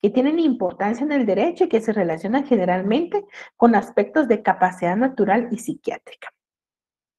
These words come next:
Hay exámenes importantes, hay médicos psiquiátricos forenses, ¿verdad? Que ellos determinan específicamente ciertas cosas que un psicólogo, por ejemplo, no lo podría hacer jamás,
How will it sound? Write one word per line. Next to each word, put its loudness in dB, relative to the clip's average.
Hay 10
exámenes 2
importantes, 0
hay 0
médicos 0
psiquiátricos 4
forenses, 2
¿verdad? -10
Que -4
ellos 2
determinan -2
específicamente -6
ciertas -4
cosas -4
que 10
un 10
psicólogo, 4
por 0
ejemplo, -4
no 2
lo 0
podría 0
hacer -8
jamás, -6